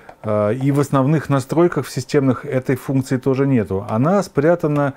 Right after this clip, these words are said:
в работе с пресетами. А, мы можем задавать, э, параметры к нашего какого-то конкретного аккумулятора и быстро вызывать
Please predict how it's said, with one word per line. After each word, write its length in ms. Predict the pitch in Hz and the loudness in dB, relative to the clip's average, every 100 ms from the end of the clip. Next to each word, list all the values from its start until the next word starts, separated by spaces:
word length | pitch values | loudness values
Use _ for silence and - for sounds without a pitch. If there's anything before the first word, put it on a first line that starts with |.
| - - - - - - - | -12 -20 -20 -20 -20 -20 -10
в 600 | 107 123 123 123 120 117 | -2 2 2 2 2 2
работе 480 | 123 135 170 165 135 | 0 2 2 0 -6
с 80 | - | -4
пресетами. 760 | 143 135 147 117 107 98 87 - - _ _ _ - _ - _ _ - - - - - - _ _ - | -4 -2 -2 -2 -2 -2 -4 -10 -20 _ _ _ -20 _ -20 _ _ -20 -20 -20 -20 -20 -20 _ _ -12
А, 420 | 113 110 107 104 | -8 -4 -4 -2
мы 160 | 107 151 | 0 2
можем 380 | 165 139 135 113 | 2 2 2 2
задавать, 480 | 123 139 143 127 135 | 2 2 0 -2 -6
э, 300 | 120 113 110 | -4 -2 -2
параметры 520 | 135 143 127 113 113 - | 0 2 2 0 -4 -8
к 80 | - | -2
нашего 260 | 143 127 | -2 -2
какого-то 420 | 120 131 139 127 - | -4 -2 0 -2 -2
конкретного 600 | 135 139 147 127 127 117 | -4 0 -2 0 0 0
аккумулятора 640 | - 143 190 226 170 147 | -2 0 2 2 2 0
и 260 | 135 190 165 | 0 0 0
быстро 400 | 127 165 - 127 | 0 -2 -2 0
вызывать 560 | 120 127 135 156 - | 0 2 0 0 -6